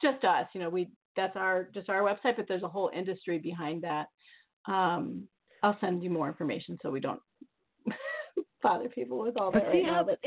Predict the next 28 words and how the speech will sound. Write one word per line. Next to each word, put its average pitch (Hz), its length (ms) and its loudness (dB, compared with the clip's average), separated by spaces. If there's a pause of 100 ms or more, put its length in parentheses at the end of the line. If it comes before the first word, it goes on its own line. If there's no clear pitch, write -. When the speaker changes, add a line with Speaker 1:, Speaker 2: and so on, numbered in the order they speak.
Speaker 2:
and 294 120 2
I, 294 40 2
and 285 280 -4
I 285 100 -2
hope 320 240 -8
that 370 100 -4
Speaker 1:
yeah. 208 160 4
Speaker 2:
the 254 100 -6
listeners 277 340 -8
are 214 80 -6
getting 226 260 -8
this 185 140 -14
because 214 240 -2 (300)
it's 262 140 -4 (120)
bigger 339 260 0
than 302 140 -4
Compliance 254 480 -4 (100)
Four. 254 320 0
It's 247 160 -4 (140)
bigger 311 240 2
than 285 140 0
Everyday 247 400 -2
Peace 254 160 -4
with 254 80 -12
Doctor 233 280 4
Draymond 233 340 2
James. 226 220 -2 (320)
Speaker 1:
Yes. 247 100 -2